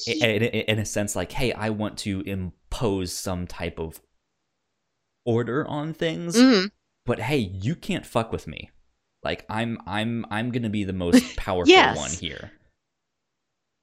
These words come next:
Speaker 2: So
Speaker 1: I think that's it, 'cause he doesn't really have any competitiveness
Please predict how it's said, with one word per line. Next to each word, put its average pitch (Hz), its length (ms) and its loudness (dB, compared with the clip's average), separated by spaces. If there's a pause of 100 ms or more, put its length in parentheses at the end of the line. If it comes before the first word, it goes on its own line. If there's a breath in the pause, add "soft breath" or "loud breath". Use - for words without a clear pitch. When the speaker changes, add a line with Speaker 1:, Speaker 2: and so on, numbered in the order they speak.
(580)
Speaker 2:
So - 320 -16
Speaker 1:
I 247 100 6
think 466 240 4
that's 302 260 8
it, 180 160 8
'cause 208 120 -2
he 254 100 6
doesn't 370 320 6
really 302 260 10
have 226 420 6
any 214 380 4
competitiveness 147 2000 0